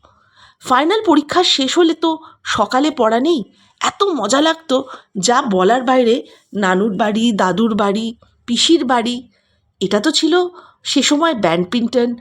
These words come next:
ক্যারম, লুডো, এ সমস্ত খেলে ডিসেম্বর মাস ও শীতকালটা আমাদের ছেলেবেলায় এমনি কালারফুল ছিল। তবে ডিসেম্বরের একত্রিশ তারিখ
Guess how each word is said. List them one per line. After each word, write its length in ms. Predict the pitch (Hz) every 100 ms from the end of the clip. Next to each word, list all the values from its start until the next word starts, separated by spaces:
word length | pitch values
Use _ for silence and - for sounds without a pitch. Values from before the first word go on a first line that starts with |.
| - _ _
ক্যারম, 520 | - 190 202 220 226 208 - _
লুডো, 520 | 196 208 196 214 208 208 _ _ - -
এ 60 |
সমস্ত 440 | 262 381 403 392 381 -
খেলে 340 | 254 240 262 262 - _ -
ডিসেম্বর 480 | 220 330 349 349 339
মাস 320 | 240 240 262
ও 40 |
শীতকালটা 600 | 262 - 208 233 226 226 233
আমাদের 280 | 190 190 214
ছেলেবেলায় 520 | - 165 170 185 190 - - _ -
এমনি 280 | 302 359 403
কালারফুল 500 | 170 175 185 190 175
ছিল। 340 | - 143 135 - _ _ _ _
তবে 200 | 190 185
ডিসেম্বরের 580 | 196 208 262 285 302 339 -
একত্রিশ 360 | 196 - 294
তারিখ 280 | - 311 247